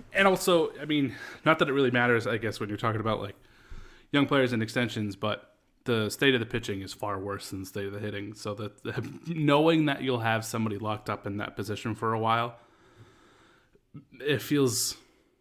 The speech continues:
like a, a bit more reassuring. Um, so I think Bayo would be my priority there in getting that, that locked up. But, um, <laughs> it, it makes me worried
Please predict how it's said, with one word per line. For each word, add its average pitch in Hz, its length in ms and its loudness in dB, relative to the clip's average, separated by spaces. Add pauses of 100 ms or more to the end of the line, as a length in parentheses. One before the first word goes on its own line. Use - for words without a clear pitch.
(360)
like 120 240 -2
a, 101 120 -4 (200)
a 117 80 -6
bit 117 300 -2 (300)
more 127 300 4
reassuring. 135 680 2 (520)
Um, 101 560 -2 (1080)
so 127 140 2
I 120 80 4
think 113 260 -2
Bayo 110 260 -2
would 101 160 -4
be 107 100 -2
my 101 140 -4
priority 98 500 -6
there 101 420 -8
in 98 160 -8
getting 98 320 -6
that, 98 280 -10 (460)
that 98 220 -6
locked 101 300 -8
up. 98 200 -10
But, 101 300 -8 (500)
um, 98 480 -4 (1160)
<laughs> - 920 -20
it, 131 140 0 (200)
it 143 200 -2
makes 151 260 2
me 165 120 -4
worried 127 580 0